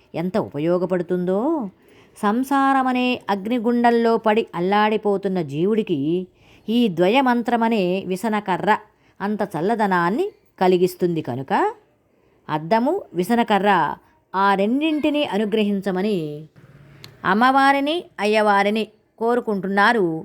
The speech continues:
ఆండాళ్ గోష్ఠి. కనుక ఇందులో లక్ష్మీనారాయణ తత్వం మిళితమై ఉన్నందున ఈ పాశురాన్ని గనక మనం చదువుకున్నట్లయితే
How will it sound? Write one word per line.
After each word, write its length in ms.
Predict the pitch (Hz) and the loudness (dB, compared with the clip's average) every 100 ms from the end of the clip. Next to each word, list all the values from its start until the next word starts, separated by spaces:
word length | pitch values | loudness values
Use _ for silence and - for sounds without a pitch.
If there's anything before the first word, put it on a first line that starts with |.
| - | -10
ఆండాళ్ 440 | 175 175 165 160 | -6 -4 -2 -2
గోష్ఠి. 760 | 156 151 139 - 160 175 147 120 - _ _ _ _ _ _ _ _ _ _ | -4 -10 -10 -6 -2 0 -2 -8 -16 _ _ _ _ _ _ _ _ _ _
కనుక 280 | 226 247 285 277 208 180 208 | -2 0 2 4 4 4 0
ఇందులో 380 | 240 302 320 311 | -2 0 2 2
లక్ష్మీనారాయణ 1000 | 254 208 269 277 269 254 240 233 226 220 | 0 -2 -8 -4 0 2 4 2 2 0
తత్వం 360 | 208 202 214 202 | -2 -4 -4 -2
మిళితమై 420 | 190 208 240 233 | -2 -2 -2 -2
ఉన్నందున 760 | 208 156 180 196 170 160 165 117 - _ _ - | -2 -4 -2 0 0 0 0 -4 -12 _ _ -6
ఈ 100 | 262 | -2
పాశురాన్ని 640 | 277 196 233 294 302 294 262 | 0 2 0 0 0 0 0
గనక 240 | 220 214 | 0 2
మనం 280 | 220 202 196 | 2 2 0
చదువుకున్నట్లయితే 920 | 185 170 247 226 196 170 170 170 185 | -2 -2 -2 -2 -2 -2 -4 -2 -2